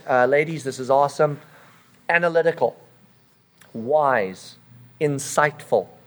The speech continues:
perceptive, curious, objective, witty, um, perceiving, thorough,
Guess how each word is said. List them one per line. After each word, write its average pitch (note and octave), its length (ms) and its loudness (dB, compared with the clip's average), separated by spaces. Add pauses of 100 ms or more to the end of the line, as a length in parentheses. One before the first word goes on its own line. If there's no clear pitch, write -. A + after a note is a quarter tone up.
(320)
perceptive, - 960 -4 (440)
curious, D3+ 840 0 (460)
objective, B2+ 840 0 (560)
witty, C3 540 0 (1040)
um, B2 400 2 (260)
perceiving, C3+ 920 -2 (360)
thorough, C#3 800 0